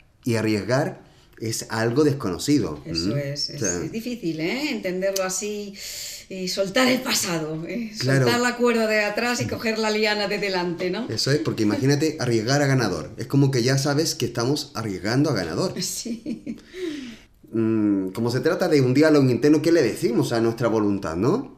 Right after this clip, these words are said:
Speaker 1: O sea, si la voluntad pudiera escucharnos, o sea, si le pudieras decir algo a la voluntad, mm, tendríamos que decirles algo, algo como palabras que salieran de nuestro corazón, ¿no? Palabras que, palabras que nos muevan.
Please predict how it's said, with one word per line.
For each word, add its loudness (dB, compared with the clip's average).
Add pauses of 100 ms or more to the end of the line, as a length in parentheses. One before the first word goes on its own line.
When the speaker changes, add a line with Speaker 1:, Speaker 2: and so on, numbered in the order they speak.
(100)
Speaker 1:
O -20
sea, -6
si -2
la 2
voluntad 0
pudiera 4
escucharnos, -4 (640)
o -12
sea, -6
si -4
le 2
pudieras 2
decir 0
algo 2
a 2
la 2
voluntad, -2 (560)
mm, 6
tendríamos 2
que 2
decirles 2
algo, 2 (120)
algo 2
como 2
palabras 2
que -2
salieran 2
de 6
nuestro 2
corazón, -4
¿no? -2 (400)
Palabras 2
que, 2 (360)
palabras 0
que 2
nos -2
muevan. 0